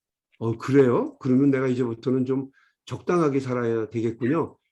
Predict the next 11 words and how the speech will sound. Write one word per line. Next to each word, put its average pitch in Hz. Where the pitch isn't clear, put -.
여러분, 127
지혜가 123
아니고요. 98
어, 101
세상은 151
어차피 143
힘들고 135
어렵습니다. 113
그러니까 208
성경이, 143
어, 113